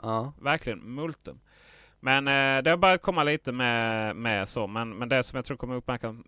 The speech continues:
Speaker 2: uppmärkas-, me-, uppmärksammas mest då, det är ju Volvos. Därför de har den absolut bästa touchskärmen också.
Speaker 1: Mm.
Speaker 2: Så det blir ju väldigt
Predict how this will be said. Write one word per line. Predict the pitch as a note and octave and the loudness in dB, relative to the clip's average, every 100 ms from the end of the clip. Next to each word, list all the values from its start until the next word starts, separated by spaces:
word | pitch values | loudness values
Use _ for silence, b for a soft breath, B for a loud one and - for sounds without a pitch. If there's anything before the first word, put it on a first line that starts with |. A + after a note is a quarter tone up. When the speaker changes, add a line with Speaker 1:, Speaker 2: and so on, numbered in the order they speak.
| - | -8
Speaker 2:
uppmärkas-, | A#2 A#2 B2 A2+ A2 | -8 -4 -6 -6 -8
me-, | B2 C3 - | -6 -6 -6
uppmärksammas | C3+ - A#2+ G#2 A2+ - - A#2+ A2+ A2 | -10 -4 -2 -2 -6 -12 -6 -6 -4 -4
mest | C3+ D3+ - | -2 -2 -2
då, | G2+ | -2
det | G#2+ | 0
är | A#2 | 0
ju | A2 F#2 | -2 -4
Volvos. | G#2+ G2 E2+ G#2 | -2 -2 -2 -4
Därför | G#2 | -4
de | A2+ A2+ | -4 -2
har | C3 | -2
den | G#2 | -2
absolut | A#2+ - A2 | -4 -4 -6
bästa | A2+ A#2 G#2+ F2+ - | -6 -4 -4 -4 -4
touchskärmen | - C3 - G#2 A2 C3+ | -2 -2 -2 -2 -2 -4
också. | - - - - | -6 -10 -14 -12
Speaker 1:
Mm. | A#2 D3+ B B B | -8 -8 B B B
Speaker 2:
Så | - G2+ | -10 -6
det | G2+ | -4
blir | B2+ A#2 | 0 0
ju | F#2+ G2+ G#2+ A2+ A#2+ | 0 -2 -2 -2 -2
väldigt | C3+ A2+ F2 _ | -2 -2 -4 _